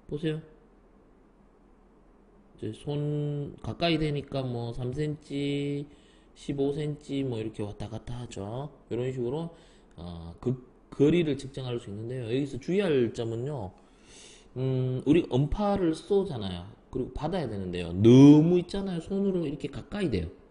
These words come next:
완전히 막아버리면 이렇게 측정할 수가 없습니다. 이 비정상적인 숫자가 뜨죠. 완전히 막으니까요.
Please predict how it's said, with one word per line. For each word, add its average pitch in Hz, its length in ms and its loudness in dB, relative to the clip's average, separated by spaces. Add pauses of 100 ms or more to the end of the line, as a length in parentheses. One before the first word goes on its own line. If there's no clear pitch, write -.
(200)
완전히 139 340 0
막아버리면 110 1040 -2 (840)
이렇게 85 380 -6 (420)
측정할 156 440 -8
수가 92 180 -10
없습니다. 85 580 -10
이 95 220 -6
비정상적인 131 680 -2
숫자가 92 400 -8
뜨죠. 82 200 -8
완전히 113 360 -2
막으니까요. 104 600 -6